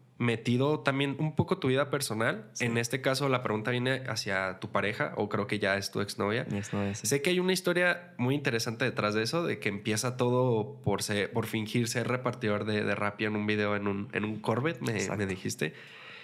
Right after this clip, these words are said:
Speaker 1: Y se fue una relación chida en un punto en el que se convirtió en tu exnovia, pero sigues metiéndola como de,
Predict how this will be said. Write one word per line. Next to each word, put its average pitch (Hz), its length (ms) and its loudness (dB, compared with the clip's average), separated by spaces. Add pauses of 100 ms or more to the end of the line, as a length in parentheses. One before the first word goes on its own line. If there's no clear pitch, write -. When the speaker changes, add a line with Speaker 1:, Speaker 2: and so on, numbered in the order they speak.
(260)
Speaker 1:
Y 143 140 2
se 139 140 0
fue 147 240 0
una 185 160 4
relación 156 480 0
chida 190 260 2
en 151 100 0
un 139 140 -2
punto 160 260 0
en 165 100 0
el 135 140 -2
que 113 140 -2
se 123 160 -6
convirtió 107 400 0
en 120 80 -2
tu 160 80 0
exnovia, 170 540 0
pero 123 180 4
sigues 131 320 2
metiéndola 135 640 2
como 107 220 2
de, - 320 -6